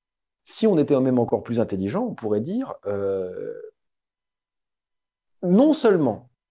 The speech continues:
nous sommes extrêmement fiers de nos inventions, c'est-à-dire qu'on les aime encore plus, non pas parce que ce sont des certitudes, mais parce que nous savons qu'elles sont fragiles, mais encore, nous sommes reconnaissants aux autres d'en avoir d'autres.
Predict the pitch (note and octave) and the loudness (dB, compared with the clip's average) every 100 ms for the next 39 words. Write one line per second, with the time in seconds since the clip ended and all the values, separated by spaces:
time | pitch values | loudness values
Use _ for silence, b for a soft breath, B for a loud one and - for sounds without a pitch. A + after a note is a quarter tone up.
0 | _ - A2+ - A2 G2 - G3 - G#3+ | _ -8 -6 0 0 0 -2 -4 -2 2
1 | G#3 F#3+ - E3 C3 A2+ G2+ G2 F#2 F#2+ | 6 4 2 0 2 2 0 0 -2 -2
2 | - C#4+ - _ _ _ _ _ _ _ | -4 -6 -8 _ _ _ _ _ _ _
3 | _ _ _ _ _ _ _ _ _ _ | _ _ _ _ _ _ _ _ _ _
4 | _ _ _ _ _ _ _ _ _ _ | _ _ _ _ _ _ _ _ _ _
5 | _ _ _ _ _ B2 G2+ - G2 G2+ | _ _ _ _ _ -4 -2 0 0 0
6 | G#2+ B2+ E3 F3 - - E3+ - C3 E3 | 4 6 6 4 0 0 -4 0 0 2
7 | C#3+ - A#2+ A#2+ B2+ A2 B2 - C#3+ B2+ | 0 0 -4 -2 -2 -2 -4 -6 -2 0
8 | A2 A#2+ - A#2+ A#2 F#3+ E3+ F#3+ F3+ C3 | 0 -2 0 0 2 2 2 2 0 -2
9 | - - G2 F2+ G#2 G3 _ _ _ _ | -2 -6 -6 -6 -10 -14 _ _ _ _
10 | _ _ b b C3+ E3 B2 - B2+ G3+ | _ _ b b 2 4 4 4 2 2
11 | - _ _ _ _ _ A#2+ B2 B2 A2 | -4 _ _ _ _ _ 0 0 4 2
12 | F#2+ - F#3+ A3+ G#3+ F#3 - C#3+ A#2+ A2+ | 2 2 2 4 2 2 0 -4 -2 -2
13 | F#2+ A2 F#3 - - G#2+ A2 A#2 A2+ F#2+ | 0 2 0 -4 0 4 4 2 0 0
14 | F#2 - - | -2 -2 -20